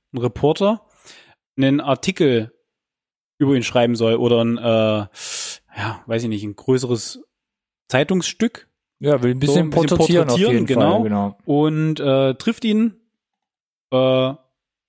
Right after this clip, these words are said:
Speaker 1: späteren Zeitpunkt seines Lebens und er wird hier gespielt von Tom Hanks. Und wenn man sich das mal so nebeneinander legt, das <laughs> macht Tom Hanks schon relativ gut. Aber ich kann halt einfach damit, also das löst bei mir halt gar nichts aus,
Speaker 2: Ja.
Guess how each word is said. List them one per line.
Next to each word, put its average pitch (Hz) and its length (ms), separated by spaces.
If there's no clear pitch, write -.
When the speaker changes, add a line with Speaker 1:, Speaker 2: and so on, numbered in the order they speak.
Speaker 1:
späteren 175 360
Zeitpunkt 160 340
seines 143 240
Lebens 143 340
und 139 160
er 139 140
wird 135 100
hier 135 100
gespielt 127 280
von 127 120
Tom 117 140
Hanks. 160 340
Und 123 140
wenn 131 100
man 139 100
sich 135 140
das 127 160
mal 131 200
so 131 120
nebeneinander 127 400
legt, 147 400
das 123 320
<laughs> - 160
macht 139 240
Tom 147 120
Hanks 147 180
schon 139 280
relativ 127 520
gut. 202 240
Aber 175 560
ich - 180
kann 165 260
halt 170 300
einfach 160 320
damit, 151 420
also 131 180
das 131 160
löst 160 180
bei 160 100
mir 151 140
halt 147 280
gar 147 180
nichts 214 220
aus, 160 400
Speaker 2:
Ja. 127 220